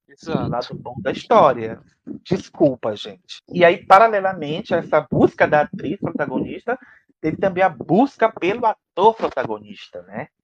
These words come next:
Speaker 2: Então, já, já teve poucos nomes pensados, mas teve alguns nomes também, né? É, o primeiro nome pensado pra, pra fazer o Orlando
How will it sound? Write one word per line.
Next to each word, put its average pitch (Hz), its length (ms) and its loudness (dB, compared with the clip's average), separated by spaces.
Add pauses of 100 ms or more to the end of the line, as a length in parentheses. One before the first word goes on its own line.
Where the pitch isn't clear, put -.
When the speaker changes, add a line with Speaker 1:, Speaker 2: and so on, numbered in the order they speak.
Speaker 2:
Então, - 540 -2
já, 170 160 -4 (100)
já 165 140 8
teve 185 220 0
poucos 254 420 4
nomes 202 200 -8
pensados, 143 1120 2 (240)
mas 160 240 -6
teve 190 160 -2
alguns 190 320 -8
nomes 196 280 -6
também, 185 360 -6
né? 120 200 -10 (500)
É, 139 400 0
o 135 40 -6
primeiro 165 340 0
nome 220 240 -4
pensado 160 920 4 (220)
pra, 117 680 2
pra 113 120 -10
fazer 117 280 -6
o 123 60 -4
Orlando 127 760 -2